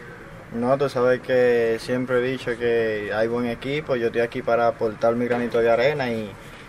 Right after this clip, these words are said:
no, tú sabes que uno se siente contento porque uno batalla y lucha por esto de-, de-, de-, desde el principio, o sea que ya que Dios nos dio la oportunidad,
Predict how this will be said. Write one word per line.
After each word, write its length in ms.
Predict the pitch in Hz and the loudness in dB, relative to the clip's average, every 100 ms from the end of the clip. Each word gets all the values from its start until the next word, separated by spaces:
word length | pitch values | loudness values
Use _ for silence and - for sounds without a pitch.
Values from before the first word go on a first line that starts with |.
| - 104 | -16 -6
no, 280 | 117 135 135 | 2 4 4
tú 120 | 131 | 2
sabes 240 | 135 127 127 | 0 0 0
que 60 | |
uno 100 | 131 | -4
se 140 | 131 127 | -6 -6
siente 240 | 123 120 | -4 0
contento 440 | 120 120 135 151 131 | 0 2 2 2 -2
porque 380 | 117 117 120 | -4 2 2
uno 520 | 117 123 127 127 123 107 | 2 2 0 2 2 2
batalla 560 | 113 110 117 123 127 | 0 2 2 2 2
y 80 | 120 | 0
lucha 320 | 117 123 131 | 0 -2 0
por 140 | 117 120 | 2 2
esto 200 | 120 120 | 4 4
de-, 300 | 120 113 110 | 6 4 2
de-, 240 | 110 92 | 0 -2
de-, 260 | 90 110 98 | -4 -4 -2
desde 200 | 110 117 | -2 -2
el 80 | 107 | -2
principio, 720 | 107 110 - 139 143 123 117 | -10 -8 -4 -4 -2 -2 -2
o 40 | |
sea 220 | 123 120 | 0 -2
que 180 | - 113 | 0 -2
ya 140 | 113 117 | 0 0
que 140 | 127 | 0
Dios 140 | 131 | 0
nos 140 | 131 127 | -2 -2
dio 120 | 127 | 0
la 80 | 123 | 0
oportunidad, 600 | 123 117 123 123 143 | -2 -4 -4 2 2